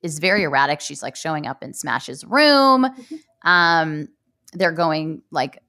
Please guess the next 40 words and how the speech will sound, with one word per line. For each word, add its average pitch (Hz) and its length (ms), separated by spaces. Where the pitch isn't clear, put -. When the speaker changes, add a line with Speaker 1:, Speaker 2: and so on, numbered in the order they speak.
Speaker 1:
naked 151 400
swimming. 233 540
And 208 120
it 220 80
just, 330 280
it's, 214 260
which 240 180
is 247 80
all 220 160
fine. 254 560
It's 196 120
just 160 180
very 165 400
different 339 440
all 320 200
of 330 80
a 359 40
Speaker 2:
Yeah. - 100
Speaker 1:
sudden, 359 380
like, 160 100
very 208 360
different. 156 440
And 185 680
he 214 200
comes 220 300
to 247 80
pick 214 240
her 202 100
up - 100
for 190 140
a 180 60
date. 185 260
And 165 140
her 165 300
dad 233 380
says 175 180
to 175 100
him, 170 480
"Hey, 185 280
is, 170 260